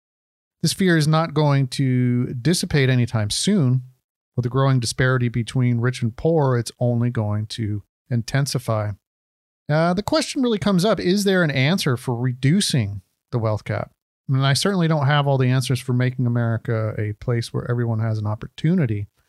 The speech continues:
and the inequality between rich and poor is not as wide as it has become. However, I do have some views that should not only make sense, but many might even be easily achievable.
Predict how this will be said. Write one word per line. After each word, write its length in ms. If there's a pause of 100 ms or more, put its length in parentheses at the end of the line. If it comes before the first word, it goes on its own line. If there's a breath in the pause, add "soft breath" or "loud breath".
(460)
and 100
the 80
inequality 800
between 680
rich 280
and 100
poor 340
is 160
not 220
as 140
wide 340
as 100
it 120
has 200
become. 640 (600)
However, 360
I 100
do 280
have 220
some 240
views 520
that 120
should 180
not 160
only 160
make 220
sense, 560 (280)
but 120
many 240
might 240
even 300
be 480 (100)
easily 340
achievable. 720